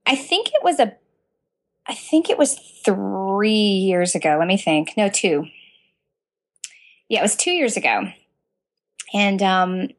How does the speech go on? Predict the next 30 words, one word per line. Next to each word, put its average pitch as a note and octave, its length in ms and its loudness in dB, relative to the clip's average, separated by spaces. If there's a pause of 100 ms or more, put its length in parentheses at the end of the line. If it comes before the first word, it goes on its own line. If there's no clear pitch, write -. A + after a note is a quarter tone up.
(140)
it C4 80 0
was, C4+ 220 0
you B3+ 120 0
know, D#4 240 0
it C4 120 0
was A#3+ 240 0
almost A#3 320 0
exactly G3+ 440 -2
this G3 160 -6
time F#3 180 -4
of F3+ 60 -6
year, E3+ 120 -6
two F3 160 -12
years E3+ 220 -6
ago. - 280 -2 (760)
It, G#3+ 260 -4 (380)
it A3+ 180 -2
happened D#4 380 0
on C#4 120 2
a G#3+ 120 0
day. F#3 440 0
My, F#3+ 380 0
my G#3 140 0
youngest B3+ 440 0
at C4+ 60 -4
the A3+ 80 0
time G3+ 340 -2
was F#3+ 280 -2
not G3 920 -2
quite A3 540 -2